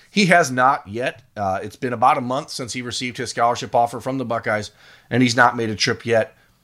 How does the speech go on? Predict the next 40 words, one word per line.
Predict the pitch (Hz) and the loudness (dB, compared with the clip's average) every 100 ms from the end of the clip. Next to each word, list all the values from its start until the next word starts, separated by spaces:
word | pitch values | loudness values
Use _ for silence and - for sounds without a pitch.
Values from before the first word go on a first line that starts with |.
| _ _ - | _ _ 2
With | 120 113 - | 4 4 -4
weather | 92 101 131 143 | 0 4 4 4
coming | 139 147 135 131 | 0 -2 0 -2
in, | 131 | -4
it | 120 | -4
looks | 120 | -4
like | 127 | -4
it's | 107 | -6
gonna | 117 110 | -8 -6
be | 110 | -4
a | |
rainy | 107 117 123 120 110 | -2 -4 -4 -6 -6
weekend | 95 95 120 107 123 117 | -8 -6 -6 -2 -4 -2
in | 113 | -8
Columbus. | 95 120 120 120 113 - _ - _ - | -4 -2 0 -2 -4 -6 _ -20 _ 4
I | 185 | 6
don't | 208 | 6
think | 160 | 2
he's | 151 131 | 0 0
gonna | 131 | 0
make | 127 117 | -2 0
that | 120 | -2
trip. | - 117 | -2 0
I | 123 | 0
think | - 127 | -2 -10
the | - | -8
best | 101 - 135 135 - - | -10 0 0 0 -4 -14
possible | - 131 131 117 117 | 2 2 2 -4 -8
visit | 113 110 131 | -8 -8 -6
right | 120 120 | -4 -4
now | 113 117 | -4 -8
for | 113 110 | -6 -2
Ohio | 113 123 | -2 -2
State | 113 120 113 | -4 -8 -6
and | |
Mayan | 113 113 110 | -6 -6 -8
Williams | 117 110 | -10 -10
is | 101 | -12
Penn | - 120 110 | -6 -6 -6
State | - 139 156 | -2 -2 -2